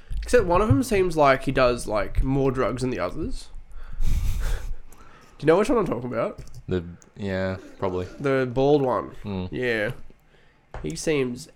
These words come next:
Speaker 1: effed in the A. Effed in the head.
Speaker 2: What,
Speaker 1: Like
Speaker 2: we don't
Speaker 1: it.
Speaker 2: swear on the Ennui, Ennui Talks
Speaker 1: No,
Speaker 2: podcast?
Speaker 1: no, we're a Christian podcast. Um,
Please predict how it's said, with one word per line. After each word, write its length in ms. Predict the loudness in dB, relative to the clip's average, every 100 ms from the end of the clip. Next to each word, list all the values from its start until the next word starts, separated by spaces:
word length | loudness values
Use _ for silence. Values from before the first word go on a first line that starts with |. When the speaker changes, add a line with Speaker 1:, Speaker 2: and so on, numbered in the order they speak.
| -8
Speaker 1:
effed 300 | -6 -4 -6
in 100 | -8
the 120 | -6 -4
A. 340 | -4 -4 -8 -16 -20 -12 -2
Effed 240 | 0 0
in 60 | -4
the 80 | -6
head. 280 | -6 -8 -12 -18 -18 -20 -10
Speaker 2:
What, 140 | -4 -2
Speaker 1:
Like 100 | -2
Speaker 2:
we 60 |
don't 160 | -2 -4
Speaker 1:
it. 40 |
Speaker 2:
swear 280 | -4 -6 -4
on 140 | -4 -4
the 60 |
Ennui, 380 | -2 0 0 -2 -2
Ennui 280 | 4 4 4
Talks 340 | 2 0 2
Speaker 1:
No, 120 | 0 2
Speaker 2:
podcast? 240 | 4 4
Speaker 1:
no, 80 | 2
we're 220 | 2 2
a 60 | 0
Christian 920 | -4 -2 -2 -2 -2 -2 -2 -4 -6
podcast. 760 | -6 -6 -8 -10 -10 -14 -16 -18 -20 -20 -16 -14 -8
Um, 420 | -2 -2 -4 -10